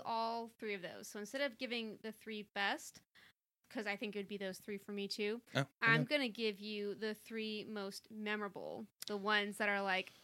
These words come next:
Speaker 1: "Oh yeah, like, God, that was really big and important, and I liked that a lot."
Speaker 2: Okay.
Speaker 1: Um, I actually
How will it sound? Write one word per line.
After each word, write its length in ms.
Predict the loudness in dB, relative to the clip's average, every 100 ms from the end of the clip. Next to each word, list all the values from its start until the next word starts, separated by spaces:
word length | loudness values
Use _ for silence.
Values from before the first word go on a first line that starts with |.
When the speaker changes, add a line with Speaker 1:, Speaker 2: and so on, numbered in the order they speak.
| 6
Speaker 1:
"Oh 260 | 10 12 10
yeah, 420 | 6 6 8 8
like, 220 | 6 -2 6
God, 220 | 6 8
that 120 | 4
was 200 | 2 -2
really 240 | -2 -2 -2
big 340 | 0 0 0
and 80 | -4
important, 540 | -6 -10 -8 -8 -8
and 180 | -6 -8 -6
I 80 |
liked 320 | -4 -6 -6 -8
that 100 | -8
a 60 |
lot." 340 | -4 -2 -2 -4 -10 -8
Speaker 2:
Okay. 260 | -2 2 2 6
Speaker 1:
Um, 420 | 6 6 4 -4 _ -20 -20 _ _ 2
I 80 | 6
actually 480 | 10 8 6 -4